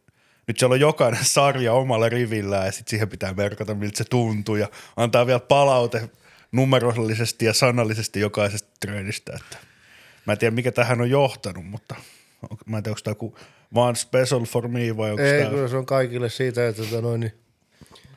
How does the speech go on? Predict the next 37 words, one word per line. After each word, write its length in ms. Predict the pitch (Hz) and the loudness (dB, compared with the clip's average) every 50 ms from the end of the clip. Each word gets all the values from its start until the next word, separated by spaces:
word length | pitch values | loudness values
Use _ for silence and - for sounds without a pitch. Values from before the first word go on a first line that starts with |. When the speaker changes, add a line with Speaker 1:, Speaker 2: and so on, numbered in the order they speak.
| _ _ _ - | _ _ _ 2
Speaker 2:
ensin 240 | 151 165 160 170 160 | 2 4 4 2 2
koitettiin 460 | - 151 143 135 135 - - 139 127 | 2 2 2 2 0 0 0 0 0
sillä 140 | 123 131 139 | 2 2 2
lailla 160 | 139 127 - | 2 2 2
pehmeästi, 640 | - 147 165 160 147 180 185 196 196 180 185 - 190 | 2 4 4 4 4 2 4 4 2 2 2 2 0
että 180 | 190 190 190 | 0 2 2
jos 140 | 190 185 165 | 0 0 0
ne 80 | 175 175 | -2 -2
kaikki 340 | - 180 170 165 - 165 147 | 0 0 0 0 0 -2 0
sais 260 | - 156 156 139 147 | 2 2 2 2 2
niin 160 | 147 147 143 | 2 0 0
kuin 120 | 143 135 | 0 -2
sillä 120 | 135 143 143 | -2 0 0
lailla, 180 | 143 139 139 | 2 2 0
että 180 | 139 135 - 135 | 0 -2 -6 -6
tota 160 | 127 131 131 | -4 -2 0
noin, 140 | 131 131 135 | 0 0 0
niin 100 | 131 131 | 0 0
jokainen 300 | 127 123 131 123 127 123 | 0 0 0 0 0 0
merkkaisi 460 | 123 127 123 - - - 123 117 - | 0 0 -2 -2 -2 -4 -4 -2 -2
sinne 260 | - 127 120 123 127 | -2 -2 0 2 2
ja 100 | 127 120 110 - _ _ _ _ _ _ - - _ _ _ | 2 2 -2 -4 _ _ _ _ _ _ -20 -20 _ _ _
sais 260 | - - 123 117 117 | -2 0 0 0 2
vähän 220 | 127 117 120 123 | 2 2 4 4
jotain 260 | 120 120 110 127 120 107 | 2 2 0 0 0 0
palautetta, 420 | 127 123 123 120 120 117 - 127 | 2 0 2 0 0 -2 -4 -4
mutta 160 | 131 135 156 | -4 -2 -2
nyt 180 | 165 165 - _ _ _ - - - | -4 -4 -6 _ _ _ -20 -6 -2
kun 80 | 123 | 0
on 60 | 120 | 0
jokaiselle 360 | 127 127 - 156 143 147 151 151 | 0 0 0 -2 0 2 0 0
ruudukko, 400 | 175 190 180 156 139 - - 131 | 2 0 0 0 -2 -2 -2 0
niin 100 | 135 135 | 0 2
ei 60 | 139 | 2
anneta 220 | 139 139 135 147 | 2 2 2 2
enää 160 | 147 151 151 | 0 2 2
vaihtoehtoa. 600 | 165 165 143 - - 117 98 - - 107 - - | 0 0 -2 -2 -4 -6 -6 -4 -8 -10 -10 -10